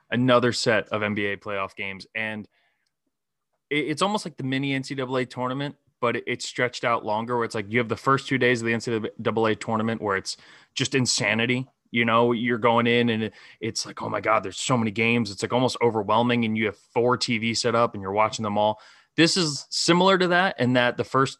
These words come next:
two rounds, you, you get action every single night. And then obviously as it kind of pro-, you know, progresses,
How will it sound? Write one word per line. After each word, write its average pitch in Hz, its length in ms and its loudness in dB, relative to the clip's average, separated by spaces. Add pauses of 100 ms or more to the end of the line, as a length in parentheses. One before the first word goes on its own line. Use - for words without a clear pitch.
two 139 220 2
rounds, 131 560 2 (340)
you, 123 220 -4
you 131 160 2
get 131 360 0
action 123 440 0
every 120 200 2
single 113 280 -2
night. 110 320 0
And 107 100 -4
then 107 140 -2
obviously 107 420 -2
as 104 320 0
it 104 160 -4 (400)
kind 107 160 -2
of 95 160 -2 (540)
pro-, 104 260 -8
you 110 80 -8
know, 95 240 -6
progresses, 117 720 0